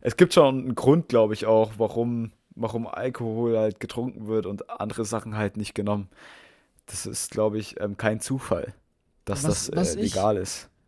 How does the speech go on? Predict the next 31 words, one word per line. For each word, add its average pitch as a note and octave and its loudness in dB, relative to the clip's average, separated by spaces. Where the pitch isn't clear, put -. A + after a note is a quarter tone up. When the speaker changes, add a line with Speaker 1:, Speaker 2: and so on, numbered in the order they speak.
Speaker 2:
was D3+ -6
ich F#3 -4
relativ E3+ -2
interessant D#3+ -2
finde, D3 -2
welche C#3 0
Frage B2+ -4
ist, D#3+ -4
wie F#3+ -2
bist G3+ -2
du F#3 -2
damals F3 0
so D#3+ -2
reingekommen D3+ -2
ins C#3 -10
Alkohol-Game? B2+ -8
So, B2+ -10
wie C#3+ -2
hast - -4
du C#3+ -6
angefangen, C#3 -6
irgendwie B2+ -8
feiern C3 -6
zu - -14
gehen B2 -10
oder B2 -8
zu - -10
trinken B2 -8
oder A#2 -12
so? G#2+ -12
Speaker 1:
Mhm. B2 -2